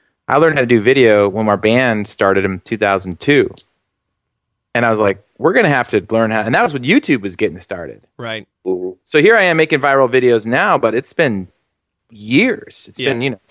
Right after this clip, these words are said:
Speaker 1: thirteen, fourteen years of
Speaker 2: And
Speaker 1: learning how to do this thing.
Speaker 2: and you were predominantly a musician, and then now
Speaker 1: Yeah.
Speaker 2: we do a podcast, and then now we're, like, social
Speaker 3: Hmm.
Speaker 2: media kind of, like, fighting the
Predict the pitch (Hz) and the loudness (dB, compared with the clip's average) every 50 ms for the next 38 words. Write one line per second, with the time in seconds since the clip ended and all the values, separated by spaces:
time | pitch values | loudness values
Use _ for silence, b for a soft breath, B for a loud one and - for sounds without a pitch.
0 | _ _ - 127 123 120 - - 131 117 113 - 131 120 117 - 131 123 120 120 | _ _ -2 -2 -2 -2 -2 -4 -6 -4 0 2 2 2 2 2 0 0 2 4
1 | 135 185 277 285 185 - - - - 98 107 113 120 123 127 123 127 120 117 107 | 4 2 2 0 -2 -6 -10 -14 -6 -2 0 2 4 4 4 4 4 4 2 2
2 | 101 131 208 240 143 - - - 104 87 - - - 139 139 139 143 156 160 156 | 2 0 2 2 0 0 -2 -4 -8 -8 -8 -10 -8 -8 -6 -6 -4 -4 -4 -4
3 | 156 147 - - 156 143 143 147 160 160 156 156 156 123 147 147 147 143 135 135 | -6 -6 -6 -6 -2 -2 0 -2 -2 -4 -6 -8 -10 -10 -8 -8 -8 -8 -8 -8
4 | 135 127 120 135 139 123 - - 113 104 113 123 - - 131 123 123 127 123 123 | -10 -10 -8 -8 -8 -8 -10 -12 -16 -18 -18 -20 -16 -14 -14 -12 -10 -10 -10 -10
5 | 127 127 131 135 135 269 - - 131 127 131 131 127 127 120 - - 143 135 127 | -8 -8 -6 -4 -2 -2 -2 -2 -4 -6 -8 -8 -8 -8 -10 -8 -6 -4 -4 -4
6 | 120 - - - 107 104 104 101 104 - - - - - - 113 113 113 117 117 | -4 -6 -10 -12 -12 -10 -10 -10 -12 -14 -18 -20 -20 -20 -18 -16 -14 -12 -12 -12
7 | 117 117 120 123 127 131 135 135 135 135 135 131 131 127 123 117 - - - - | -12 -12 -10 -10 -8 -6 -6 -6 -6 -6 -8 -8 -8 -8 -8 -10 -12 -16 -16 -12
8 | - 139 135 120 - 147 135 127 123 131 113 107 101 127 123 123 120 120 120 120 | -10 -8 -10 -8 -10 -10 -10 -10 -4 -2 0 0 0 -2 -4 -6 -6 -6 -8 -10
9 | 120 - - 127 123 120 117 117 113 120 120 113 113 101 _ - - 131 123 123 | -10 -12 -10 -10 -10 -10 -10 -12 -12 -10 -10 -10 -10 -12 _ -12 -8 -8 -6 -6
10 | 123 123 123 120 120 117 117 120 117 117 | -6 -8 -10 -10 -12 -12 -14 -14 -14 -14